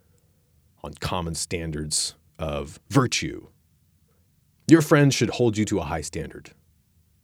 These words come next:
You should feel honored when they do, and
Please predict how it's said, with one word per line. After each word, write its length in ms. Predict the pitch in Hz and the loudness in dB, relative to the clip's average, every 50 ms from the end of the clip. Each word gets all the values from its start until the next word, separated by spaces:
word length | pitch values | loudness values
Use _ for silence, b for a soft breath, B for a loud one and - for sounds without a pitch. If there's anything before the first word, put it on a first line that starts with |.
| _ _ _ | _ _ _
You 300 | - 78 92 113 143 156 | -10 -2 4 8 8 8
should 240 | 151 151 - 147 - | 8 8 6 2 2
feel 280 | - - 135 143 127 - | 2 2 2 4 4 2
honored 340 | 120 120 127 135 135 131 117 | 0 2 2 4 4 4 4
when 140 | 120 123 | 4 4
they 120 | 123 120 120 | 4 2 2
do, 440 | 110 117 131 143 131 87 - - - _ _ _ _ _ _ _ _ _ _ _ _ _ _ - | 2 2 2 2 2 0 -2 -6 -18 _ _ _ _ _ _ _ _ _ _ _ _ _ _ -10
and 460 | 90 85 90 98 98 101 107 107 - | -8 -4 -2 0 0 0 -2 -2 -6